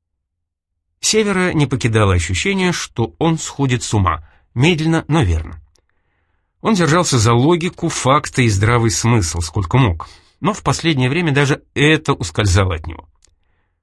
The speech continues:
Он видел, что перед ним Мария. Он слишком сильно любил ее, чтобы не узнать.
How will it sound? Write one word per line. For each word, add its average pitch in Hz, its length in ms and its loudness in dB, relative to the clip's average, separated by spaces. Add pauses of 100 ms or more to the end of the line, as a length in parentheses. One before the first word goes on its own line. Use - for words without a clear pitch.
(100)
Он 107 160 2
видел, 151 400 2
что - 240 0
перед 117 260 0
ним 123 140 4
Мария. 127 400 0 (800)
Он 127 120 2
слишком 175 380 0
сильно 175 400 0
любил 131 520 2
ее, 156 260 2
чтобы 135 320 2
не 143 80 6
узнать. 147 520 0